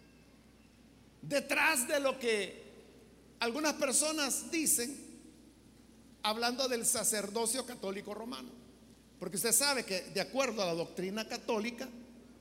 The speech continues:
son los sacerdotes los que pueden otorgar absolución de pecados.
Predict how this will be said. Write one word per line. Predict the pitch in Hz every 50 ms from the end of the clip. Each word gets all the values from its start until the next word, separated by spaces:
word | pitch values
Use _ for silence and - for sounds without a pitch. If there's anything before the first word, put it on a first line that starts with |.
| - - - - - -
son | - - - 208 202 214 240
los | 269 254 -
sacerdotes | 233 190 170 - 180 160 160 160 147 170 339 339 - - - 139 - - - - - - - - - - - - - - - - - - - - - - - - -
los | 180 202 -
que | - 226 196
pueden | - 202 262 226 233 233 233
otorgar | 233 233 233 240 226 214 226 226 226 240 233 233
absolución | 196 202 214 220 214 202 - - 202 196 226 180 - - 180 185 185 180 185 185
de | 175 185
pecados. | 185 196 180 - - 190 196 190 202 208 202 175 -